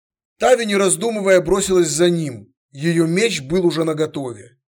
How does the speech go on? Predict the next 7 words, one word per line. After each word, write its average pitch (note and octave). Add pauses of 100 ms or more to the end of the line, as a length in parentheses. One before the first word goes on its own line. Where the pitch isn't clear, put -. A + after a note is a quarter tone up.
(280)
Мгновение F3
ослепительной F3
фантасмагорической E3
пляски F3+
огней D#3+
и D3+
красок, F3+